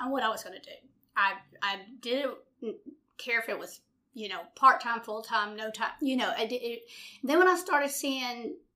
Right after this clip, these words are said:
yeah, I do wanna invest in something more. And, um, that actually did,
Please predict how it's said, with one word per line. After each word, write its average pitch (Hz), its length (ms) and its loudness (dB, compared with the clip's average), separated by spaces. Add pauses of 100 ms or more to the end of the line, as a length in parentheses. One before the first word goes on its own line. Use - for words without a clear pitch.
(320)
yeah, 427 80 0
I 453 320 -2
do 381 220 6
wanna 240 280 0
invest 185 380 -12
in 202 120 -16 (360)
something 214 600 -2
more. - 360 -14 (560)
And, 226 460 -4
um, 190 480 2 (380)
that 494 420 4
actually 311 400 4
did, 269 240 2